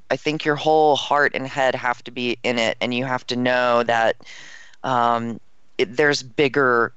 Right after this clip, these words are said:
purpose, uh, behind what you're doing. You're not just growing a plant and selling it.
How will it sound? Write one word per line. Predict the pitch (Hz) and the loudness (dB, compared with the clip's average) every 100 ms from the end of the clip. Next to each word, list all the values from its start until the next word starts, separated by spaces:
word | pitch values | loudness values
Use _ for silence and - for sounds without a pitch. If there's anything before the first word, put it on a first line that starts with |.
| - | -8
purpose, | - 139 - 104 - - - - - - - | -2 -2 2 0 2 0 -2 -6 -20 -20 -12
uh, | - 127 117 113 | -4 0 2 0
behind | - 127 - 131 120 120 | -2 -6 -2 -2 -2 -2
what | 120 | -4
you're | - | -4
doing. | 117 123 110 104 113 | -2 0 0 -2 -2
You're | 120 | 0
not | 120 120 - | 0 -2 -2
just | 120 120 - | -4 -4 -2
growing | 131 120 117 | 0 0 0
a | 117 | -4
plant | - 120 113 - | -4 -4 -2 -4
and | 120 | -4
selling | - 120 120 113 | -2 2 2 2
it. | 107 85 | 0 -2